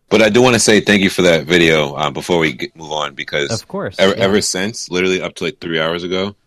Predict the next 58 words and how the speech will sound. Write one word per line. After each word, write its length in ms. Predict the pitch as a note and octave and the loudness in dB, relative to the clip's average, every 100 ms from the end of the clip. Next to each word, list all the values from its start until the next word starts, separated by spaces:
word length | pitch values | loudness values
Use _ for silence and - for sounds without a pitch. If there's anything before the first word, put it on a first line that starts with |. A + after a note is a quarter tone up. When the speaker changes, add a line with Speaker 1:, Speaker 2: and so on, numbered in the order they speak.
| _ _ _ | _ _ _
Speaker 1:
I 100 | E2 | -8
just 160 | D#2 E2 | -6 -6
have 140 | E2+ | -6
been 120 | D#2 | -6
getting 240 | D2+ D#2+ C2+ | -8 -8 -8
follows 540 | D#2 D#2 E2+ F#2+ F#2 | -2 -2 0 -4 -6
out 140 | D#2 D2 | -6 -6
of 80 | |
nowhere. 460 | C#2 C#2+ D#2 F#2+ G2 | -4 -4 -2 -2 -4
But 120 | - D2+ | -4 -2
it's 120 | C#2+ | -2
not 160 | F2 | -2
out 120 | F2+ G2 | -2 -2
of 80 | |
nowhere; 280 | G2 G2+ G#2 G#2+ | -2 0 0 -2
it's 160 | G#2 | -6
'cause 180 | - D2+ | -8 -6
of 40 | D2 | -6
your 80 | C2+ | -4
video. 420 | D2+ C#2+ B1+ A#1+ _ _ _ _ _ | -2 -2 -4 -8 _ _ _ _ _
Speaker 2:
Hey, 380 | A#2+ D#3 A#3 F#2 | -10 0 2 2
that's, 140 | F2 G2+ | -2 -4
Speaker 1:
Like, 100 | D2 | -6
Speaker 2:
that's 280 | B2+ C3+ C#3+ | -4 -4 -4
awesome. 420 | C#3+ F#2 E2 F2+ | -6 -4 -4 -6
Speaker 1:
it's 80 | - | -8
crazy, 340 | F2 F2+ F2 | -2 0 0
Speaker 2:
That's 80 | - C#2+ C#2 | -2 -6 -8
awesome. 60 | |
Speaker 1:
dude. 280 | C2+ C2 - _ _ | -8 -10 -12 _ _
I'm 100 | E2+ | -4
Speaker 2:
I 40 | |
Speaker 1:
like, 100 | - | -2
Speaker 2:
knew 80 | F#3 | -2
Speaker 1:
"What 100 | - | -2
Speaker 2:
that 120 | E3 | -2
Speaker 1:
the 140 | B2 C2+ | -2 0
hell?" 320 | D#2 F2+ G#2+ _ _ _ _ | 0 -2 -6 _ _ _ _
Speaker 2:
I 120 | C#3 | -4
don't 160 | F3 E3+ | -4 -2
know 340 | D#3 C#3+ B2+ | -2 -2 -4
what 300 | - B2+ A2 | -4 -4 -4
your 220 | A#2 A#2+ B2 | -6 -6 -6
particular 640 | - A2 - B2+ C3+ C3 | -6 -8 -8 -8 -8 -10
situation 600 | - C#3 - C3+ B2 B2+ | -10 -12 -8 -8 -6 -6
is, 160 | C3+ C3 | -8 -6
but 160 | A#2 | -4
I 80 | G2+ | -2
know 180 | G2+ G#2 | 0 0
that 180 | G2+ F2+ | -2 -4
there 140 | G2 | -4
Speaker 1:
Mm-hmm. 120 | F#2 G2+ | -2 -4
Speaker 2:
were 80 | |
a 120 | F#2 G2 | -4 -6
lot 260 | G2+ G#2 | -6 -6
of 120 | G#2 - | -8 -10
people 380 | A2 G2+ G#2 | -12 -8 -10
who 380 | F#2+ G#2+ G2+ G2+ | -10 -10 -10 -12